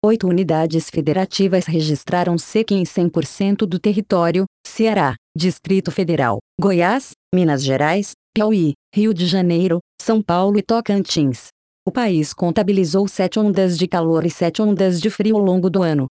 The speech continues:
além de ampla variedade de desastres hidrometeorológicos associados ao aquecimento global. Foram registrados mil quatrocentos e noventa e três eventos hidrológicos,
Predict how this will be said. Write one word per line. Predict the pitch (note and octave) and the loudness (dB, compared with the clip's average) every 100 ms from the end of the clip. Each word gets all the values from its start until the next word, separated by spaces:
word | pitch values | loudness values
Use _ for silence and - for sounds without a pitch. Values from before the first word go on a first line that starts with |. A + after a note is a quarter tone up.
| C#3+ | -4
além | D#3 F#3+ G3+ | 0 2 2
de | G3+ | 2
ampla | F#3+ F3+ G#3+ | 0 0 0
variedade | F3 E3+ F3 E3 E3 E3+ | 0 0 0 0 -2 -2
de | F3 F#3 | -2 0
desastres | A3 D#3+ F3+ F3+ F#3 G3+ F3 | 0 0 -2 -2 -2 -2 -2
hidrometeorológicos | E3+ F#3+ F3+ F3 F#3 D#3 D3 D#3 E3 D3 F3 | -2 0 0 0 0 2 2 2 0 -2 -2
associados | E3+ - F3+ F#3+ D3 C#3+ E3 | -2 -2 -2 0 0 0 0
ao | E3+ | 0
aquecimento | D3 E3 D3 D#3+ E3+ F#3+ F#3+ | 0 -2 -2 0 2 0 0
global. | F3 G#3+ C#3+ A2 - _ _ _ | 0 0 0 -2 -8 _ _ _
Foram | - F#3+ E3 | -2 0 2
registrados | D#3+ D#3 D3+ - F3+ E3+ D#3+ E3 | 0 0 -2 -2 -2 -2 -2 0
mil | F3+ F#3+ | 0 0
quatrocentos | - E3+ - - F#3+ F3+ E3 | 0 -2 -2 -2 -2 -2 0
e | E3 | 0
noventa | D#3 E3+ G3+ | 0 0 0
e | F#3+ | 0
três | F#3+ F#3+ F#3+ F3 | 0 0 0 0
eventos | D#3+ E3 D#3+ F#3+ | -2 -2 0 -2
hidrológicos, | F#3 F#3 A3 E3+ E3 D3+ F3+ B2 - | -2 0 0 2 0 -2 -4 -6 -6